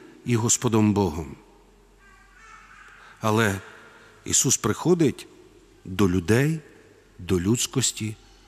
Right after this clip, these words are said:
приходить в людському тілі. Приходить навіщо?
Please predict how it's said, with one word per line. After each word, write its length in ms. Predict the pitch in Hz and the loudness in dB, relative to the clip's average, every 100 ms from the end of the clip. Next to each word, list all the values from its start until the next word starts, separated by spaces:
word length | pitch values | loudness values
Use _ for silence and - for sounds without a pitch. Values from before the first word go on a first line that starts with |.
| - | -4
приходить 540 | - 110 156 143 135 - - - - | -2 0 2 2 2 -2 -20 -20 -2
в 100 | 104 | 2
людському 540 | 110 - - 170 170 | 2 0 0 2 2
тілі. 480 | - 110 107 104 98 - - | 2 -2 -2 -2 -6 -10 -8
Приходить 460 | - 135 165 151 - | -4 0 2 0 2
навіщо? 500 | 139 123 95 - | 0 0 -2 -4